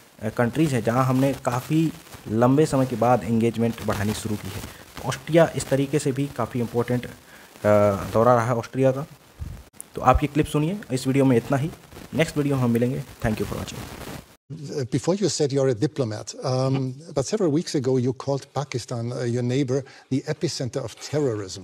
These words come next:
Speaker 3: Well, I
Speaker 2: Uh,
Speaker 3: did it again today
Speaker 2: uh,
Speaker 3: without using the word Pakistan.
Speaker 2: uh, yes, and, uh, th-, this, uh, doesn't sound very diplomatic, does it?
Speaker 3: No, because you're a diplomat doesn't mean you're untruthful. Uh, I could use much harsher words than epicenter.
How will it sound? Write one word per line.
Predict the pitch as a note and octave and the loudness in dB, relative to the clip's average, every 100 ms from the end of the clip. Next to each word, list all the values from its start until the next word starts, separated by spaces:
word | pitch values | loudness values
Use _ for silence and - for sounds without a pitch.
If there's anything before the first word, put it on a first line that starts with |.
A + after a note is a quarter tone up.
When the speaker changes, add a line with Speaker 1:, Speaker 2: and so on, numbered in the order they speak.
| D#3 | 0
Speaker 3:
Well, | D3 | 0
I | |
Speaker 2:
Uh, | C#3 | 0
Speaker 3:
did | D3+ | 0
it | - C3 | 0 0
again | C#3 B2+ - | 0 0 -2
today | C3 B2+ C3 | -2 -2 -2
Speaker 2:
uh, | - C3 | -8 -4
Speaker 3:
without | A#2+ A#2+ A2 C3 | 0 0 -2 -4
using | A#2 B2+ | -2 -2
the | A#2 | 0
word | A#2 - | -2 -4
Pakistan. | G#2+ - C3+ - | -10 -10 -10 -4
Speaker 2:
uh, | C#3 D3+ | -4 2
yes, | D#3+ - | 0 2
and, | C3+ | -4
uh, | F3 C3 D#3 | -2 -2 0
th-, | G#3+ - F#3+ | -2 -4 -6
this, | - - - | -6 -10 -6
uh, | D#3 C3 A#2+ D#3 | -2 -2 -2 -4
doesn't | D3 C3 | -2 -4
sound | C3 A2+ | -4 -2
very | A#2 A#2+ | -2 -2
diplomatic, | A2+ A2 D#3 F#2+ - | -4 -6 -6 -6 -6
does | G#2+ | -8
it? | - _ _ _ _ - _ _ _ | -10 _ _ _ _ -20 _ _ _
Speaker 3:
No, | F4+ E4+ - _ _ - D3+ | -2 -2 -6 _ _ -12 -4
because | G3 G#3+ A#3+ A#3+ - | -4 0 0 -2 -2
you're | G3+ F#3 | 0 2
a | D#3+ | 0
diplomat | D3 F3+ E3+ E3+ E3+ D#3+ | -2 -4 -2 -4 -2 -2
doesn't | D#3 D#3+ | -2 -4
mean | E3 D#3 | -2 0
you're | C#3+ C3 | 0 0
untruthful. | B2 - - - - - _ _ _ - _ _ | -2 -4 -6 -14 -20 -20 _ _ _ -20 _ _
Uh, | B2 A2 - _ | -4 -4 -6 _
I | - C#3 D#3 | -4 -2 -2
could | C#3 | 0
use | F3 C3+ C#3 | 0 2 -2
much | - | -2
harsher | C3+ C#3 D#3+ | -2 0 0
words | C#3 C3+ C3 | 0 0 -2
than | - A#2+ A#2 | -6 -6 -6
epicenter. | B2+ - E3+ - | -6 -6 -8 -14